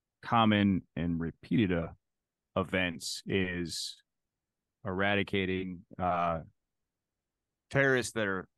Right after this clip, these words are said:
lying or deploying I E Ds. And I E Ds are improvised explosive devices. The image that I have in my mind, the story is you've got a, a homemade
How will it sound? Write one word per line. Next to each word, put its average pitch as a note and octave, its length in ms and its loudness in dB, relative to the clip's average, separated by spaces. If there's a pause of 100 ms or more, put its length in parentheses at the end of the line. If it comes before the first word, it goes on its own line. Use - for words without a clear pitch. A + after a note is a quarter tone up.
(340)
lying G2+ 560 -2 (140)
or F#2+ 420 2 (100)
deploying G2+ 560 0
I F2+ 200 0
E F2+ 80 -2
Ds. D2+ 400 -8 (100)
And G2 100 0
I A#2+ 140 2
E B2 60 2
Ds B2 360 2
are F#2+ 200 0 (340)
improvised A2 420 4
explosive - 380 -4
devices. D#2+ 480 -4 (1600)
The C3+ 160 8
image D3+ 220 4
that A#2+ 120 4
I A2+ 60 6
have A2+ 160 2
in A2 60 0
my G#2 160 4
mind, G2+ 340 2
the F#2 40 -4
story G#2 520 0
is F#2+ 220 -2
you've F2+ 160 -10
got G#2 180 6
a, F#2+ 260 2
a D#2+ 120 -2
homemade A2 680 4